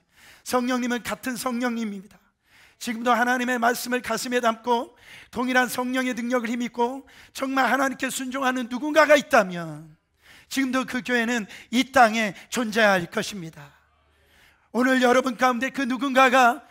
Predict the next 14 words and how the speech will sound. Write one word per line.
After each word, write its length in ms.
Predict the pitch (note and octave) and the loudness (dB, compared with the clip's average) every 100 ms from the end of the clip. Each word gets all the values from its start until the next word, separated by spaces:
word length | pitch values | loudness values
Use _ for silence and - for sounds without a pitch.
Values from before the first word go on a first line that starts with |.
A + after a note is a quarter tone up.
| _ _ | _ _
이 200 | A3+ B3+ | -2 -2
비전의 560 | F3 A#3+ A#3+ B3+ A#3 G#3+ | -2 -4 -2 -2 -2 -2
횃불을 680 | A#3+ A#3+ B3+ A3+ G#3 A3 - _ _ - | -4 -4 0 0 0 -4 -12 _ _ -6
가슴에 480 | G#3 G3 A3+ G#3+ G3 | -4 -2 -2 -2 -2
담기를 560 | G3+ G3+ - G#3 G3 | -4 -6 -6 -4 -4
바랍니다. 720 | E3+ E3 E3 D#3+ D#3 D3 C3+ _ _ _ _ _ _ _ _ _ _ | -4 -6 -10 -16 -20 -20 -20 _ _ _ _ _ _ _ _ _ _
아, 380 | C3+ D3 D#3+ D#3+ | -12 -10 -10 -12
이 200 | D#3 E3 | -12 -14
가르침을 680 | - D#3+ F3 - F3 E3+ D#3 | -12 -10 -10 -12 -12 -12 -12
받고 640 | D3 C#3 E3 D3+ D3+ C#3 _ _ _ _ _ _ _ _ _ | -14 -20 -18 -18 -18 -20 _ _ _ _ _ _ _ _ _
거기에 320 | - F#3+ F#3+ F#3 | -8 -6 -4 -4
한 240 | G3 G3 | -6 -10
학생이 380 | F3+ - G3+ F#3 | -12 -8 -8 -8
있었는데요, 720 | - F3+ D#3+ D3+ D3 D#3 C3+ | -12 -14 -14 -16 -20 -20 -20